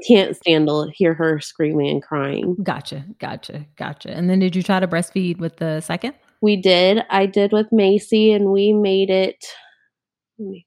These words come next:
Speaker 1: think. I think she was about four months.
Speaker 2: Nice, nice, nice, nice. So different experience the second time around than with breastfeeding, for sure.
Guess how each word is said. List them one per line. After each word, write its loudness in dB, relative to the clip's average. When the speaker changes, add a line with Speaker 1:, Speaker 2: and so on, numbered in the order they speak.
Speaker 1:
think. -16
I -2
think 2
she 0
was 4
about 0
four 0
months. -4
Speaker 2:
Nice, -2
nice, -4
nice, -4
nice. -6
So 0
different 0
experience -6
the -10
second -8
time -8
around -10
than -8
with -10
breastfeeding, -12
for -10
sure. -10